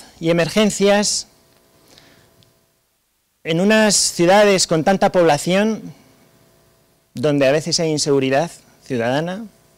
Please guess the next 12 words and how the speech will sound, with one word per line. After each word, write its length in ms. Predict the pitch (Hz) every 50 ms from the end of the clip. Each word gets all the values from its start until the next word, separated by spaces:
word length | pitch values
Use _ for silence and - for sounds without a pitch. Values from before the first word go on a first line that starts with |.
| _ _ _ _ _ _ -
o 160 | 113 120 117
de 240 | 113 113 104 107 -
otro 280 | - 127 107 - 123 107
tipo, 320 | - 131 127 160 175 180 _ _ _ _ - - - - - _ _ _ _ _ _ _ _ _ _ _ _ _ _ _ _ _ _ _ _ _ _
¿qué 140 | - 190 185
podemos 420 | 202 214 208 202 202 190 185 -
hacer? 320 | 180 160 - 185 165 135 143 147 147 _ _ _ _ _ _ _ _ _ _ _ - - - - - -
Actualmente 560 | 165 - - 202 214 240 254 247 233 247 220
los 100 | 202 185
sistemas 380 | - 156 - - 196 202 196
de 80 | 185 196
seguridad 500 | 180 - 190 180 175 175 180 185 190